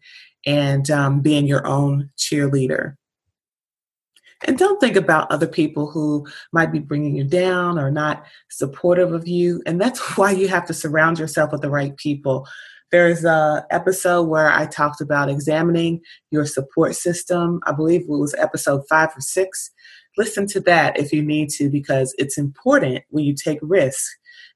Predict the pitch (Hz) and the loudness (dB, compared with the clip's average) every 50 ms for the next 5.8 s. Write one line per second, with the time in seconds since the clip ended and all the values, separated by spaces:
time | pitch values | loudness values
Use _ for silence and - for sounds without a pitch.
0 | _ - - 175 170 160 151 151 147 - - - _ _ _ _ - - 180 202 | _ -4 0 0 2 2 2 -2 -4 -8 -12 -14 _ _ _ _ -12 -10 -4 0
1 | 202 202 202 196 185 185 - - - 160 156 147 147 143 139 139 139 139 - _ | 2 4 4 4 2 0 -4 -4 -2 -2 0 0 0 0 -2 -2 -4 -6 -10 _
2 | _ _ _ _ _ _ _ _ _ _ - - 160 139 196 202 202 208 202 208 | _ _ _ _ _ _ _ _ _ _ -16 -14 -8 -2 2 2 4 4 2 0
3 | - - 175 - - 185 175 - - - 156 143 139 - - - 147 135 139 143 | -2 -2 -2 2 2 2 2 2 0 -4 -4 -4 -4 -6 -8 -6 -4 -4 -4 -4
4 | 139 - - - - _ _ _ - 160 156 147 - - - _ _ _ _ _ | -6 -10 -16 -20 -20 _ _ _ 2 2 4 2 2 -2 -8 _ _ _ _ _
5 | _ - _ _ _ _ _ - - - - - 160 151 143 | _ -20 _ _ _ _ _ -10 -6 -4 -2 0 0 0 0